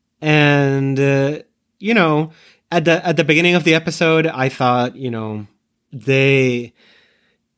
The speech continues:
when they tell Steven, you know, "That's what I'm talking about. You have the much needed counterpoint to our cynical worldview." It also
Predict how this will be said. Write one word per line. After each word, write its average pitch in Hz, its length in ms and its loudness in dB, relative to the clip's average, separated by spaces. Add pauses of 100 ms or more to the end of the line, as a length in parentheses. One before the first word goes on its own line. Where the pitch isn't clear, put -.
(100)
when 156 220 2
they 151 160 2
tell 156 240 2
Steven, 131 420 0
you 123 100 0
know, 120 280 -2
"That's 143 320 -2
what 143 100 2
I'm 123 140 0
talking 117 400 -2
about. 101 340 -4 (220)
You 139 180 0
have 131 240 0
the 123 80 0
much 131 320 2
needed 135 300 4
counterpoint 120 1080 -2
to 127 160 -2
our 117 120 2
cynical 123 540 0
worldview." 110 720 -4 (400)
It 143 100 2
also 160 460 2